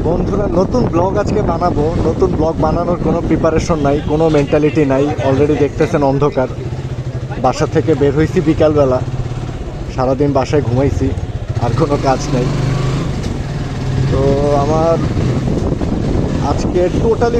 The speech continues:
ব্লগ বানানোর কোনো ইন্টেনশনই নাই, কিন্তু ওই যে বলে না, সাপোর্টিভ ওয়াইফ, সাপোর্টিভ ওয়াইফ আমাকে আজকে ব্লগ বানাই, জোর করে ব্লগ বানাইতে বলতেছে। বলতেছে যে, "নতুন নতুন ব্লগ বানানো শুরু করছো, এখনই হাল ছেড়ে দিতেছো, আইছামি করতেছো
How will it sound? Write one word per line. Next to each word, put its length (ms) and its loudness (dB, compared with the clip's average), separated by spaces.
ব্লগ 220 2
বানানোর 400 2
কোনো 160 2
ইন্টেনশনই 560 2
নাই, 220 2
কিন্তু 220 0
ওই 80 0
যে 120 2
বলে 240 2
না, 180 2
সাপোর্টিভ 580 0
ওয়াইফ, 300 2
সাপোর্টিভ 500 2
ওয়াইফ 300 4
আমাকে 320 2
আজকে 340 4
ব্লগ 360 2
বানাই, 460 4
জোর 240 4
করে 160 4
ব্লগ 320 2
বানাইতে 320 2
বলতেছে। 420 2
বলতেছে 420 2
যে, 180 2
"নতুন 300 2
নতুন 260 2
ব্লগ 240 2
বানানো 300 2
শুরু 260 2
করছো, 460 2
এখনই 380 2
হাল 240 0
ছেড়ে 220 2
দিতেছো, 600 0
আইছামি 400 0
করতেছো 480 0